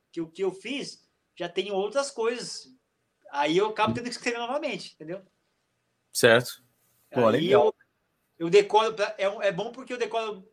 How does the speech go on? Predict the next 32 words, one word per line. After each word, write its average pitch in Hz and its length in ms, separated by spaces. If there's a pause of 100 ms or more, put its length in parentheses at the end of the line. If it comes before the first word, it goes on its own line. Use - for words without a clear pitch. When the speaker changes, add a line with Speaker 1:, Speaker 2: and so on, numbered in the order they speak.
(120)
Speaker 1:
melhor 190 400
a 202 80
forma, 208 380
mas 254 180
ao 240 60
mesmo 233 240
tempo 220 320
já 233 120
são 240 380
ideias 208 420
novas, 185 440
viradas 175 400
novas, 165 680 (200)
que - 100
ficaram 165 340
legais, 160 680
que, 147 140
que 156 140
foram 175 220
espontâneas 196 760
na 180 120
hora 185 240
da, 160 340 (1040)
que 175 60
eu - 60
tava 175 180
lá 175 140
fazendo, 175 480
<laughs> - 60
mas 226 260
que, 220 140
não, 220 120